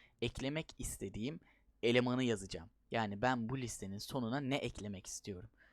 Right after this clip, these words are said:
Ben buraya kiraz diyeceğim. Kiraz eklemek istiyorum ve tıkladığım zaman tekrardan, e, konsoluma meyveleri yazdırdığımda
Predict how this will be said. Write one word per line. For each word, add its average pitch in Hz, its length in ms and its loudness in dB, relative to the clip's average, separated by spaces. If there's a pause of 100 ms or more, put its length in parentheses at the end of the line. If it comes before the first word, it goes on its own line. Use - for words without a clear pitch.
(200)
Ben 143 220 4
buraya 127 460 2 (800)
kiraz 147 460 6
diyeceğim. 147 440 -2 (920)
Kiraz 143 420 4
eklemek 135 460 -2
istiyorum 139 480 -2 (640)
ve 131 240 6 (320)
tıkladığım 127 580 2
zaman 135 400 2 (260)
tekrardan, 113 720 2 (720)
e, 101 420 2
konsoluma 117 580 0
meyveleri 113 500 0
yazdırdığımda 123 920 0